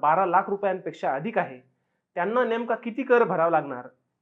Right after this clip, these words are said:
याचबाबत सविस्तर आढावा घेणार आहोत. बारा लाखांपासून ते पन्नास लाख रुपयांपर्यंत उत्पन्न असणाऱ्या लोकांना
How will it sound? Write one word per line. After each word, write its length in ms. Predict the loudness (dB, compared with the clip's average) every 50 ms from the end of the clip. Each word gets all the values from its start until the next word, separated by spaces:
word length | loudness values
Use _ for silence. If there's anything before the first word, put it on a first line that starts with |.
| _ _
याचबाबत 680 | -6 2 4 4 4 4 2 0 0 2 2 -2 -4 -2
सविस्तर 380 | -6 -4 -2 -2 0 2 4 4
आढावा 280 | 6 6 6 4 2 0
घेणार 260 | -2 -6 -8 -6 -6
आहोत. 200 | -6 -6 -8 -10 -14 _ _ _ _ -6
बारा 300 | 0 2 4 6 6 6
लाखांपासून 680 | 4 4 4 2 0 0 0 -2 -4 -2 -4 -6 -6
ते 60 | -8 -6
पन्नास 380 | -4 -4 -2 -2 -2 -2 -4 2
लाख 220 | 4 4 4 4
रुपयांपर्यंत 560 | 2 0 0 0 0 0 -2 -2 -2 -2 -2 -2
उत्पन्न 400 | -4 -4 -6 -6 -4 -2 -2 -2
असणाऱ्या 340 | -2 -2 -4 -4 -2 -2
लोकांना 380 | -2 -2 0 0 0 0 0 -4